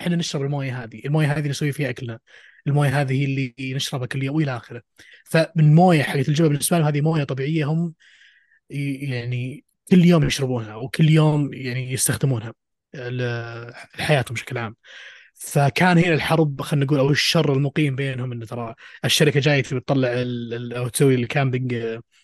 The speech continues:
ريزورت، و-، والقرية يحاربون هذا الشيء، وتبدأ الصراعات بين موظفين الشركة وبين أهل القرية.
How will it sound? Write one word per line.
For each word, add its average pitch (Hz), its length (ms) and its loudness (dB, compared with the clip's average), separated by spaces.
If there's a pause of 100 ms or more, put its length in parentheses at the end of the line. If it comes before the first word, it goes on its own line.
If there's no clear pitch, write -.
(240)
ريزورت، 143 580 2
و-، 117 380 -6
والقرية 151 360 2
يحاربون 135 400 -2
هذا 127 120 -6
الشيء، 147 400 -6 (500)
وتبدأ 156 300 -2
الصراعات 151 640 -4
بين 143 160 -2
موظفين 139 380 -4
الشركة 160 640 -6
وبين 147 480 -6 (680)
أهل 135 200 -6
القرية. 143 440 -4